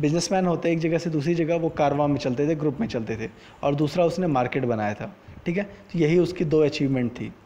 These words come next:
जो कि आप यहाँ से देख सकते हो। तो सी और D दो statement सही है, तो again option सी सही होता है।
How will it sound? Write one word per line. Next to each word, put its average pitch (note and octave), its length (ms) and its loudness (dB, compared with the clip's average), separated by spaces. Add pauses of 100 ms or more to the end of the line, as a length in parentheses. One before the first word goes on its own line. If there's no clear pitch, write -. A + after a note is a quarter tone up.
(360)
जो C#3+ 120 2
कि G#3+ 200 -2 (360)
आप C3+ 160 0
यहाँ C#3+ 220 0
से D3+ 120 0
देख D3 160 2
सकते D3+ 260 -2
हो। F#3 60 2 (340)
तो E3 80 -4
सी E3+ 260 0
और D#3 140 6
D D#3 160 2
दो D#3 140 2
statement D3+ 400 -4
सही E3 240 0
है, G#3 80 2
तो - 420 -6
again D#3 220 0
option D3 320 -2
सी C#3+ 180 -2
सही B2 220 -2
होता A2 300 -4
है। - 100 -12